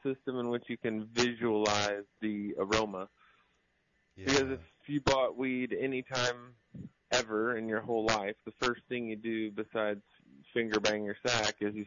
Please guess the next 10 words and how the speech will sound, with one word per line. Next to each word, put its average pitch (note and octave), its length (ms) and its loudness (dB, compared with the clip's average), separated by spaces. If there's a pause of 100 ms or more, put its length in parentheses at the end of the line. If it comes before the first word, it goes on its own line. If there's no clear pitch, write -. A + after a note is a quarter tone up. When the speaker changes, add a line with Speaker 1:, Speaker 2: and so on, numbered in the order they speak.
Speaker 1:
sniff C#3+ 260 -4
it. D#2 160 -6 (460)
And G#2+ 300 0
if, F4+ 600 0 (1080)
Speaker 2:
<laughs> - 0 -
Speaker 1:
and, G2+ 300 0
and, A2 680 0
and A#2 220 0
if A#2 180 -2
you A2+ 100 -4